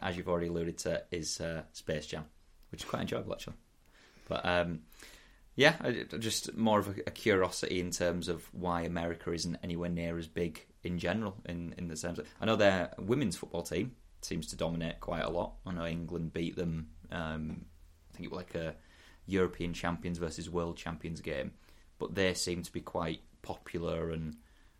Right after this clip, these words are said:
dominant in their sport, whereas the American men's national team. I know they've got England coming up, um, shortly, and I think that'll be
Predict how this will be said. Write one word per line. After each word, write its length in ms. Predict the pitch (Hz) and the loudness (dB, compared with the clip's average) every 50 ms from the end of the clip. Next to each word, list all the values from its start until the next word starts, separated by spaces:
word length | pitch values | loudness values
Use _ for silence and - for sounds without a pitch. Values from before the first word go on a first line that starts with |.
| - 90 | -14 -2
dominant 500 | - 90 85 85 85 85 82 82 - - | 0 2 2 2 2 0 0 -2 -2 -2
in 100 | 85 85 | -2 0
their 240 | 87 85 85 80 78 | 0 2 2 0 -2
sport, 460 | - - - 67 76 67 - - - - - - - - - | -4 -4 -2 0 2 2 0 -2 -4 -10 -20 -20 -20 -8 -2
whereas 540 | - 87 82 82 82 80 80 78 - - - - - - | 2 2 4 4 4 2 2 0 -2 -4 -6 -10 -14 -6
the 100 | - 90 | -2 0
American 680 | 85 85 85 85 82 85 82 - - 80 80 80 78 78 - - - - - - - - - - | 0 0 0 0 0 -2 -2 -2 -4 -4 -2 -2 -4 -6 -8 -14 -20 -20 -20 -20 -20 -20 -10 -2
men's 300 | - 95 104 101 92 - | 2 2 4 4 2 0
national 300 | - 80 78 - - 78 | -2 -4 -4 -4 -8 -8
team. 380 | 78 - - - 76 78 80 - - - - - - - - - - - - - - - | -8 -6 -4 -2 -2 -2 -4 -8 -12 -18 -20 -20 -20 -20 -20 -20 -20 -20 -20 -20 -16 -10
I 60 | - 87 | -4 -2
know 140 | 82 78 | -2 -2
they've 240 | 76 - 76 - - - - - - | -2 -4 -6 -8 -12 -16 -16 -14 -4
got 220 | - - - - - | -2 -2 -2 0 0
England 300 | 98 104 95 87 82 80 | 2 2 2 2 0 0
coming 200 | - 82 80 80 | -2 -2 -2 -2
up, 140 | 78 - - - - - | -2 -4 -8 -12 -10 -8
um, 340 | 85 80 78 78 80 - | -6 -4 -4 -4 -6 -8
shortly, 360 | - - - 78 78 - - 78 | -6 -4 -2 -2 0 -2 -2 -4
and 200 | 80 78 78 - | -4 -6 -6 -8
I 40 | - | -10
think 180 | - - 80 | -10 -8 -8
that'll 200 | 76 76 - - | -6 -8 -8 -8
be 200 | - - 82 80 | -6 -4 -4 -4